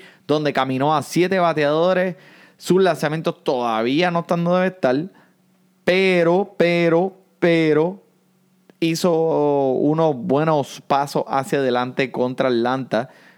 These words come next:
Contra Filadelfia tiró siete entradas, cinco ponches, permitiendo tres carreras.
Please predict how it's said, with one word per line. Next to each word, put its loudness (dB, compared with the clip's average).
Contra -2
Filadelfia -2
tiró 0
siete -2
entradas, -2
cinco -2
ponches, -4
permitiendo -2
tres -2
carreras. -2